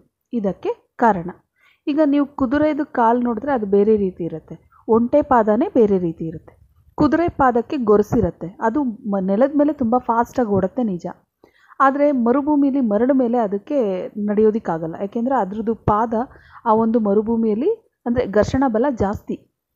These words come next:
ಆವಾಗ ಅದು ನಡೆಯೋದಕ್ಕೆ ತುಂಬ ಕಷ್ಟ. ಅದೇ ಒಂಟೆಗೆ ಅಗಲವಾದ ಪಾದ ಇರುತ್ತೆ ಮತ್ತು ಮೃದುವಾದ ಪಾದ ಇರುತ್ತೆ,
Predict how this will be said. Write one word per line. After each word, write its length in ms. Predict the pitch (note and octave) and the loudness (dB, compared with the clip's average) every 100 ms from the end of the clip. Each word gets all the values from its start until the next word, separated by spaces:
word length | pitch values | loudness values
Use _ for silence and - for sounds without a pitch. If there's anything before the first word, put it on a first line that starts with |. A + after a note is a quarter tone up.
| _ _ | _ _
ಆವಾಗ 200 | A3+ B3 | -6 -2
ಅದು 140 | D4+ B3+ | -2 -2
ನಡೆಯೋದಕ್ಕೆ 520 | A#3 F#3+ A3+ A3 C#4 | -2 0 0 -2 -6
ತುಂಬ 300 | G4 - G#3+ D4+ - | -8 -4 -2 -2 -6
ಕಷ್ಟ. 300 | - A#3+ - - - _ _ - - - | -6 -6 -6 -16 -18 _ _ -20 -18 -4
ಅದೇ 220 | A3+ F4+ | 0 0
ಒಂಟೆಗೆ 640 | D#4+ G#3 A#3+ C#4+ E4+ F#3+ A3 C#4+ - _ | 2 2 2 0 -2 -2 -4 -6 -20 _
ಅಗಲವಾದ 560 | G3+ A3 C#4+ D4+ C#4+ C#4 | -2 2 2 4 4 2
ಪಾದ 240 | C#4 C4 B3+ | 2 2 2
ಇರುತ್ತೆ 200 | B3+ B3 | 0 -2
ಮತ್ತು 240 | F#4 D#4+ D4 | -4 -2 0
ಮೃದುವಾದ 540 | A#3 A3 A3+ B3+ C4+ | 2 2 2 2 2
ಪಾದ 260 | C4 G#3+ F3+ | 0 0 0
ಇರುತ್ತೆ, 340 | F#3 E3 _ | -2 -4 _